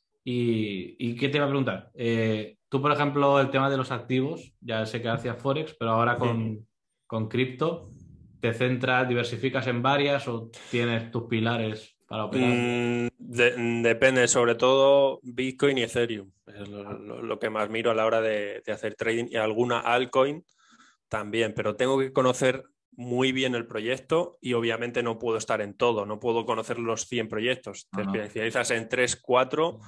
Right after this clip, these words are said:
Speaker 1: Mira.
Speaker 2: ves el, el movimiento, el comportamiento que puede tener también la criptomoneda en base a, un poco a sus fundamentales, análisis técnico, oferta, demanda, también situación macro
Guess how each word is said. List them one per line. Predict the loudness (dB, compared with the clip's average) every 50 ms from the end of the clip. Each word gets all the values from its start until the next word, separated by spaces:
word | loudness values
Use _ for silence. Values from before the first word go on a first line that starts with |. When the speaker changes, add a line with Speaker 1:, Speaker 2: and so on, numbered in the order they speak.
| -16 -14
Speaker 1:
Mira. | -12 -12 -12 -14 -18 _ _ _ _
Speaker 2:
ves | -6 0 2 2 2 2 0
el, | -4 -6 -2 0
el | 2 2 2 2 2 0 -2
movimiento, | -2 -2 -2 -2 -2 -2 -2 -2 -2
el | -2 -2
comportamiento | -4 -6 -6 -6 -6 -4 -4 -6 -6 -6 -6
que | -6 -8
puede | -4 0 0 0 2
tener | 2 0 0 0 2 2 2 0 -2 -4 -8 -20 -18 _
también | -8 -6 -2 0 0 0 2
la | 2 2 2 0 -2 -4 -4
criptomoneda | -4 -4 -4 -2 -2 -2 -2 0 0 0 2 2 2
en | 0 0
base | 0 0 0 2 2
a, | 2 2 0
un | -2 -4 -4
poco | -4 -4 -2 -2
a | -2
sus | -4 -4 -6
fundamentales, | -6 -6 -4 -2 -2 -2 -2 -2 -4 -2 0 0 2 2 2 2 0
análisis | -2 -4 -6 -6 -8 -8 -10 -6
técnico, | -2 0 0 0 0 0 0 0
oferta, | 0 2 0 0 0 0 -2
demanda, | 0 0 0 0 0 -2 -2
también | -4 -4 -4 -2 -2 -2 -2
situación | -2 -4 -4 -2 -2 -2 -2 -2 -2 -4 -4 -2
macro | -2 -4 -4 -4 -4 -4 -4 -4 -6